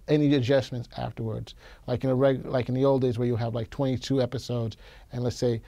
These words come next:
halfway through the season or a third way through the season, you realize, "Hey, you know what? This isn't really working. Let's, let's, let's change," or something like that.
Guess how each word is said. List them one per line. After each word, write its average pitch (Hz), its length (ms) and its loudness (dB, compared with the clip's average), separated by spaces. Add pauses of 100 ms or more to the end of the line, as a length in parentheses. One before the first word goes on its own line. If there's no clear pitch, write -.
(120)
halfway 131 420 -4
through 127 140 -2
the 117 100 -4
season 120 320 -2
or 113 100 -4
a 101 40 -8
third 127 200 2
way 120 300 0
through 123 140 0
the 117 40 -2
season, 117 280 -4
you 113 60 -2
realize, 120 320 0
"Hey, 135 120 -4
you 120 120 -2
know 143 100 0
what? 143 220 -2
This 139 180 -2
isn't 127 220 -4
really 117 180 0
working. 123 360 0
Let's, 120 260 -4 (320)
let's, 131 340 -2 (120)
let's 127 300 -2
change," 147 400 0
or 117 60 -4
something 107 260 -8
like 107 140 -6
that. - 180 -10